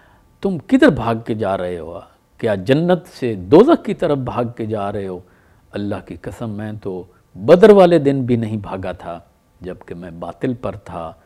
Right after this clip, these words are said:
تعالوا بایعونی علی الموت، واپس پلٹو، میرے ہاتھ پر موت کی بیعت کرو۔ اور واقعی صحابہ واپس پلٹے، چار سو آدمی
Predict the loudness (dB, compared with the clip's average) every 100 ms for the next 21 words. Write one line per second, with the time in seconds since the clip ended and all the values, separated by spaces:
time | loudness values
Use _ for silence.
0 | _ _ 2 8 10 10 10 8 8 0
1 | -14 _ -2 2 4 2 0 0 -2 -4
2 | -6 -8 -8 -6 -8 -10 _ _ _ 2
3 | 2 2 -6 -4 -6 -4 -6 -8 _ _
4 | _ -4 4 8 8 8 2 -2 -8 -10
5 | -10 -12 _ _ _ _ -14 2 6 6
6 | 4 -2 -2 -8 -10 -12 -12 -12 _ _
7 | _ _ _ -6 -6 -6 -8 -8 -4 -4
8 | -4 -10 _ _ _ -16 -12 -8 -8 -10
9 | 0 2 4 2 2 2 4 2 0 -2
10 | _ _ _ _ 2 4 4 0 -2 -12
11 | 0 4 6 4 -2 -8 -10 -12